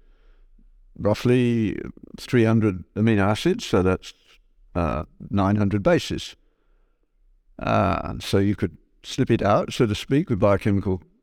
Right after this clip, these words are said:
uh, scissors and pop it in an E. coli and get the protein. But every now and again, you got two proteins, and they both worked. Nobody knew how.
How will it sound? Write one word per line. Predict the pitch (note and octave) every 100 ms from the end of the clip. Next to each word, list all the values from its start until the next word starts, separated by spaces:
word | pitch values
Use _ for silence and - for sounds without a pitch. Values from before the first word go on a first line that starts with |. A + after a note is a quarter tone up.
| _ _ -
uh, | F#2 E2+
scissors | - B2 G#2 F#3 - -
and | G2 E2+ F2+
pop | - C3+
it | G#2
in | A2
an | G#2+ G#2
E. | G#2+
coli | - G#2+ G#2 D#3 D#3
and | A#2
get | A#2 -
the |
protein. | - A3+ - G#2 - - _ _ _ _ _ _ _ _ _ _ -
But | A#2
every | F3+ D#4
now | G#3
and | D3+
again, | A#2 A2
you | E3+
got | F#3+ -
two | - E4+
proteins, | - A2+ - G#2 - - _ _ _ _ _ _ _ _ _ _ _ _
and | B2
they | D3
both | B2+ A2+
worked. | - - - - - _ _ _ _ _ _ _ _ _ _ _ _ _ _ _ - - _ -
Nobody | C3+ F3+ D#3+
knew | D3+ D#3+
how. | D3+ -